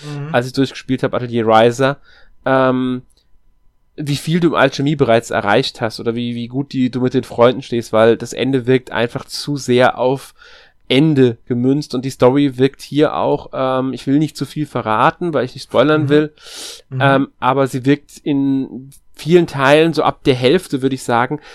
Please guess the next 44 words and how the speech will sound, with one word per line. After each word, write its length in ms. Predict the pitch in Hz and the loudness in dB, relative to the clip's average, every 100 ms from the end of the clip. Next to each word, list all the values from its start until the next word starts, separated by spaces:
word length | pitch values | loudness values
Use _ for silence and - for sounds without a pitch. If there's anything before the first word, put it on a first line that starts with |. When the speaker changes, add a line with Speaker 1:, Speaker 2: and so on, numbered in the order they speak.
| - | -4
Speaker 2:
dann 140 | 143 | -2
auch 80 | 147 | 0
ein 80 | 135 | -2
bisschen 260 | - 143 | -4 -4
klassischer 500 | - 110 123 147 - | -2 -2 -2 -2 -6
J-R-P-G, 1000 | 117 120 135 135 - 123 - 131 139 139 | -4 -2 0 -4 -6 -10 -4 -2 0 -2
ähm, 340 | - 127 127 123 | -2 -2 -2 -6
in 100 | 131 | -8
f-, 120 | - - | -12 -6
manchen 360 | 127 127 - | -2 -2 -6
Punkten, 580 | 131 139 127 _ 135 156 - _ _ _ _ _ | -8 -8 -8 _ -6 -6 -8 _ _ _ _ _
ähm, 540 | 123 127 123 123 120 120 - | -4 0 0 -2 -6 -8 -6
beim 140 | 113 | -4
ersten 280 | 113 123 - | -2 -4 -6
Atelier 220 | 110 117 | -8 -6
Riser 300 | 107 107 107 | -4 -2 -2
jetzt. 340 | 107 135 - _ _ _ _ _ _ _ _ _ - - | -2 -4 -10 _ _ _ _ _ _ _ _ _ -10 -4
Was 100 | 143 | 4
aber 100 | 160 | 4
auch 80 | 143 | 6
gar 140 | 127 | 2
nicht 120 | 120 | 0
schlimm 200 | - 143 | 0 -2
ist. 220 | 95 - _ _ | -2 -14 _ _
Also 160 | 127 123 | -8 -6
das 140 | 127 | -6
ist 100 | 131 | -6
vollkommen 320 | - 139 135 | 2 2 2
in 80 | 117 | -2
Ordnung. 460 | 87 131 - 104 - _ - - - | 0 -2 -4 -10 -10 _ -20 -20 -6
Ähm, 420 | 117 117 117 117 - | 2 4 4 0 -6
es 80 | |
ist 120 | 131 160 | -6 0
mit, 160 | 156 | 0
meiner 200 | 117 127 | 4 4
Meinung 180 | 131 123 | 4 2
nach 60 | 127 | 0
mit 120 | 127 | -4
eines 160 | 131 | -6
der 100 | - | -2
besten 340 | 117 135 - 117 | 0 0 -2 -14
Spiele 280 | - 110 98 | -10 -10 -6
der 160 | 101 | -6
Reihe. 360 | 95 95 117 | -4 -4 -4